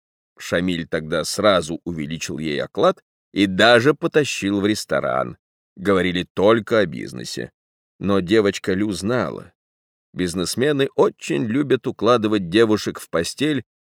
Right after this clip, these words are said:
при помощи разговоров о бизнесе. «Мой жених, —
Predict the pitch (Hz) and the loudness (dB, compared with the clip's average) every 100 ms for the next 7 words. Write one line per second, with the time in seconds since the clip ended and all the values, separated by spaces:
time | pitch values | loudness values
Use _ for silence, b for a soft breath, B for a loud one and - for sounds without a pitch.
0 | _ - 101 90 127 131 117 - 110 110 | _ -2 0 2 2 2 0 -2 0 0
1 | 90 95 87 113 107 - - 107 78 117 | 2 2 4 4 4 0 -2 -2 0 -2
2 | 107 76 57 - - - _ _ _ _ | -2 -4 -10 -10 -12 -18 _ _ _ _
3 | _ _ _ _ 110 123 123 95 110 160 | _ _ _ _ 0 4 4 2 0 0
4 | 220 - | -4 -10